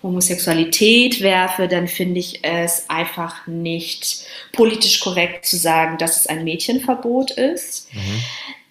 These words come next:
Speaker 1: Das war also eines meiner ersten Aufgaben, ähm, das aufzuheben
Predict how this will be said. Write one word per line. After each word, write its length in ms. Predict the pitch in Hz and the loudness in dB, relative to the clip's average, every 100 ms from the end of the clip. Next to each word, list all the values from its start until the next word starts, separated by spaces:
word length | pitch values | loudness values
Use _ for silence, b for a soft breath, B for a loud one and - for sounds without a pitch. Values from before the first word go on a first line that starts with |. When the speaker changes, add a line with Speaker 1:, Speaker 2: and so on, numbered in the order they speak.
| - | -8
Speaker 1:
Das 260 | 190 185 180 | -2 -2 2
war 240 | 180 185 | 2 2
also 360 | 170 180 175 - | 0 0 -2 -2
eines 420 | 175 185 185 - | -2 -2 -2 -4
meiner 380 | 175 175 170 - | -4 -2 -4 -4
ersten 500 | 170 175 - - - | -4 0 0 -2 -4
Aufgaben, 1200 | 143 180 208 - 190 180 185 180 185 180 180 185 | -2 -2 -2 -4 0 4 4 2 -2 -4 -4 -4
ähm, 480 | - 170 175 175 180 | -2 -2 0 -4 -4
das 340 | 190 - - - | -2 0 -2 -2
aufzuheben 1080 | 165 - - - 170 170 151 151 143 147 | -2 0 0 0 -2 -4 -4 -4 -6 -8